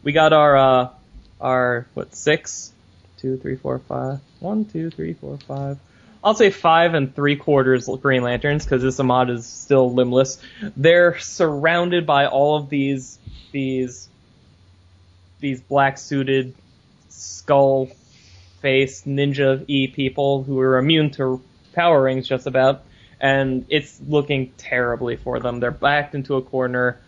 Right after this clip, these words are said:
Guy's calling for reinforcements, which is unusual for Guy, and Salik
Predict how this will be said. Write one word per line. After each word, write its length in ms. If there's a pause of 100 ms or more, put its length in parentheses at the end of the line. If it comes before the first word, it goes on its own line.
(260)
Guy's 260
calling 300
for 140
reinforcements, 880
which 200
is 240
unusual 600
for 160
Guy, 400
and 200
Salik 420